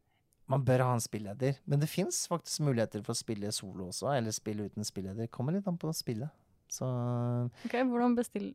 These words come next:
Speaker 2: bestemmer spillet at du kan spille det uten eller med spilleder?
Speaker 1: Da har de kanskje laget noen regler for det. Noen spill vet jeg har en mulighet for det da. Så, og det finnes jo også,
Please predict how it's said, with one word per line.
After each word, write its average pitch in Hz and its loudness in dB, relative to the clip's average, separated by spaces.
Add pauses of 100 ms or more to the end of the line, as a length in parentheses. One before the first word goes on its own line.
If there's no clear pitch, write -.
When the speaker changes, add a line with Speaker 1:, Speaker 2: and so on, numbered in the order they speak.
(120)
Speaker 2:
bestemmer 190 -2
spillet 185 -4
at 185 -4
du 196 -6
kan 190 0
spille 185 -6
det 185 -4
uten 185 -8
eller 170 -4
med 175 -6
spilleder? 202 -10 (220)
Speaker 1:
Da 117 2
har 120 6
de 117 0
kanskje 120 0
laget 107 -2
noen 110 -2
regler 101 -10
for 104 -6
det. 120 0 (420)
Noen 113 0
spill 113 -4
vet 101 -6
jeg 107 -6
har 98 -6
en 98 -6
mulighet 95 -10
for - -8
det 62 -10
da. - -18 (1080)
Så, 120 2
og 117 4
det 139 -4
finnes 131 4
jo 156 4
også, 131 2